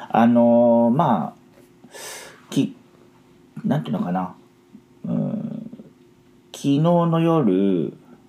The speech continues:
二月十何日だ？み-、十三日の日曜日に、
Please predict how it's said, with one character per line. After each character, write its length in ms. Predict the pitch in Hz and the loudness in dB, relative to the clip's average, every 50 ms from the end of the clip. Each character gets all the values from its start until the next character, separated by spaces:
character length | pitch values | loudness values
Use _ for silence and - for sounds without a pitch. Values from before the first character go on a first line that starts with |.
| _ _ _ _ _ _ _ _ _ _ _ _ _ _ _ _ _ - - _ _ _ _ _ _ _ _ _ - | _ _ _ _ _ _ _ _ _ _ _ _ _ _ _ _ _ -20 -20 _ _ _ _ _ _ _ _ _ 0
二 160 | 110 117 110 | 2 2 4
月 380 | 113 113 113 - 110 104 87 | 2 0 -2 -4 -4 -4 -4
十 880 | 87 - - 98 104 107 107 110 107 107 107 107 104 104 104 104 104 98 | -4 -6 -4 -2 0 2 2 2 2 2 2 2 2 2 2 0 0 0
何 200 | 95 92 104 110 | 0 -2 -2 -4
日 180 | 110 104 - - | -6 -8 -8 -8
だ？ 160 | - - - - - _ _ _ - | -8 -8 -8 -10 -14 _ _ _ -2
み-、 200 | 104 95 - - - - - - - - - - | -2 -2 -2 -4 -10 -20 -20 -20 -20 -20 -10 -6
十 100 | - 135 | -4 0
三 180 | 135 156 127 | 2 2 2
日 320 | 92 85 - - - - - - - - - - - - - - | 2 -2 -2 -4 -4 -4 -4 -10 -18 -18 -18 -18 -20 -20 -6 0
の 140 | 107 104 104 | 2 4 4
日 240 | 107 107 104 - 165 | 4 4 2 2 2
曜 120 | 151 127 | 2 2
日 120 | 110 107 | 4 2
に、 320 | 107 127 127 113 - - | 4 4 4 2 2 0